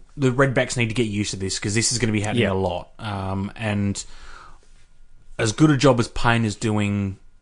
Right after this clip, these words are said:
Speaker 1: Carey's the future of the Australian cricket team in, in the wicket-keeping sense, you would imagine at this stage. So what they've got planned,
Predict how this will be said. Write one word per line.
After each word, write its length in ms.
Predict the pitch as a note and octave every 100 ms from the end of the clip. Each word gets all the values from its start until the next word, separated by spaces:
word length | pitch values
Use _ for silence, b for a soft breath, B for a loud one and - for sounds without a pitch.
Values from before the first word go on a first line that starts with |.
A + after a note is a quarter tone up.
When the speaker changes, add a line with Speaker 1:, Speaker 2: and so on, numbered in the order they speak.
| - -
Speaker 1:
Carey's 420 | - B2+ B2+ A2+
the 80 | G2
future 440 | - A2 G#2 G#2+
of 80 | F#2+
the 100 | G2
Australian 640 | F#2 - G2+ F#2+ F#2 F#2 F#2
cricket 320 | - G2 -
team 300 | G#2 F#2+ F#2
in, 220 | F#2+ F#2 A2+
in 100 | G#2
the 80 |
wicket-keeping 600 | F#2+ G2+ - B2+ B2+ F2
sense, 380 | E2+ G2+ F#2 F#2+
you 80 | G2+
would 100 | F#2
imagine 400 | F#2+ G#2 G2 F2+
at 80 | E2+
this 140 | A2
stage. 380 | - F2 G2+ -
So 260 | - G#2+ G2+ B B B B B B B B B - - -
what 400 | C3 A#2+ C3+ -
they've 200 | A2+ G2+
got 220 | B2 -
planned, 720 | - A#2 A2 A2 G#2+ G#2+ G#2+